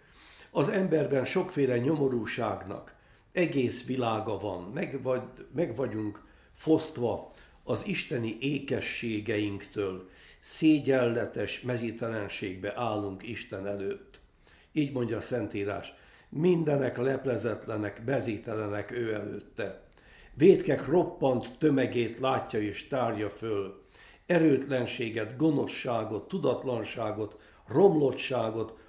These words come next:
rothadandóságot, boldogtalanságot, hiúságot,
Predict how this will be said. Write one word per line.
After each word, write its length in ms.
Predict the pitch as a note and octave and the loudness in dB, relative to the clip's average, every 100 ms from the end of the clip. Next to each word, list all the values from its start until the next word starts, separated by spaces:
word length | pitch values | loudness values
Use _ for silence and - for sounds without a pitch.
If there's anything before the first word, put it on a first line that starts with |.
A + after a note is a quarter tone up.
| - | 2
rothadandóságot, 1600 | C#3 G3+ - C3+ C3+ B2+ B2 A2+ A#2+ G#2+ - A#2 A2 G#2+ G#2+ - - - - | 8 8 6 2 4 4 2 0 -2 -2 -2 -2 -2 -2 -4 -6 -18 -20 -6
boldogtalanságot, 1400 | C3 F#3+ E3+ D3 C#3 - B2+ A#2 G#2+ - A#2 A#2 A2 A2 | 6 8 8 6 0 2 0 0 -2 -2 -2 -2 -6 -8
hiúságot, 920 | - F3 A#2+ - B2 A2+ A2 G#2+ - | -6 -4 -4 -2 -2 0 -2 -6 -8